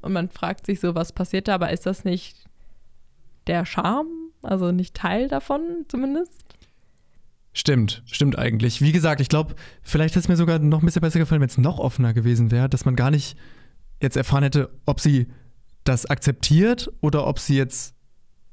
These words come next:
Speaker 2: daran zerbricht oder so, weil, m-, also, ne, ähm,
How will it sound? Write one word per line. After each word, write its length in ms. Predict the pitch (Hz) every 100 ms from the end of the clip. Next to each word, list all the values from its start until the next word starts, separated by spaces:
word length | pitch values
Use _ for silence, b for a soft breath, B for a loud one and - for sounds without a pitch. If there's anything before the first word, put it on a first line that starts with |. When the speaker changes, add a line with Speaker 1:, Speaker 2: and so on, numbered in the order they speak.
| - - -
Speaker 2:
daran 300 | - 135 135
zerbricht 480 | 123 131 151 151 -
oder 160 | 120 110
so, 180 | 104
weil, 120 | 110 117
m-, 280 | 117 117 -
also, 260 | 131 117 - -
ne, 220 | 131 127 - B B B B
ähm, 380 | 123 123 127 127